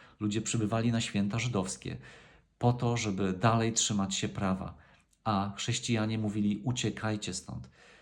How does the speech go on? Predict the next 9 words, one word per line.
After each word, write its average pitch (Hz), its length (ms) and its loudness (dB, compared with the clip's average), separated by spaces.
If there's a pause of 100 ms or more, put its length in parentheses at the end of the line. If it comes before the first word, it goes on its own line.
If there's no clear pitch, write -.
(160)
Chrześcijan 110 480 2
prześladowano, 107 920 2 (240)
żaden 139 380 2
chrześcijanin, 95 800 0 (180)
żaden 92 540 0 (260)
nie 104 160 4
zginął 110 680 2 (180)
w 90 80 -10
Jerozolimie. 98 720 2